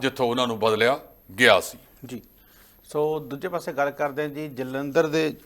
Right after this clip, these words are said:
Speaker 2: ਮਾਫ਼ ਕਰਨਾ, ਪੰਜਾਬ ਇਹ ਸ਼ੇਰੇ ਪੰਜਾਬ ਜੋ ਕਿ ਸਫ਼ਰ ਵਾਲੀ ਟ੍ਰੇਨ ਆ, ਉਹ ਹੁਣ ਕੁਝ ਦਿਨਾਂ ਲਈ ਬੰਦ ਕਰ ਦਿੱਤੀ ਗਈ ਹੈ ਜਲੰਧਰ 'ਚ ਜੀ।
Speaker 1: ਇਹ ਸ਼ਾਨੇ ਪੰਜਾਬ ਹੈ।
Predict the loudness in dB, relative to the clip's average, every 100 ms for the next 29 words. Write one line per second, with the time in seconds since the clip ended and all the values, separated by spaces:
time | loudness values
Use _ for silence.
0 | -20 -14 0 4 4 2 -2 -2 -6 0
1 | 6 6 4 -2 -2 -2 -2 4 4 4
2 | -2 -20 -20 -16 -2 0 0 0 2 4
3 | 4 6 4 2 0 0 2 4 2 -2
4 | -4 -6 -4 -6 -6 -6 -4 -2 -4 -4
5 | -4 -2 -4 -4 -10 -8 -8 -8 -10 -12
6 | -14 -18 -20 -20 _ _ _ _ _ _
7 | _ _ _ _ _ _ _ _ _ 2
8 | 4 4 6 6 8 6 6 6 6 4